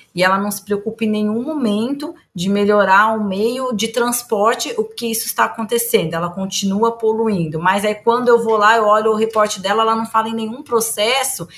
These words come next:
e nenhuma questão de inovação disso.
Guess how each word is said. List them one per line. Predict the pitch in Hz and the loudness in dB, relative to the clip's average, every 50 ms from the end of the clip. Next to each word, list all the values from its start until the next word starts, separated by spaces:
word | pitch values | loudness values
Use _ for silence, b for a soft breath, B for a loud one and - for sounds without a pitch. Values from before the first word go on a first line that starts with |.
| B B B B | B B B B
e | 180 190 | -4 -2
nenhuma | 202 208 214 220 | 0 0 0 0
questão | 214 - 226 220 226 - 220 226 | -2 0 -2 -2 -2 -2 -4 -2
de | 226 196 220 | -2 -2 -2
inovação | 240 233 233 233 220 220 247 247 - - 254 262 269 262 | -2 0 0 0 2 2 0 0 0 -2 -4 -6 -6 -6
disso. | 208 165 147 135 - - - - - | -6 -6 -6 -6 -8 -10 -12 -12 -16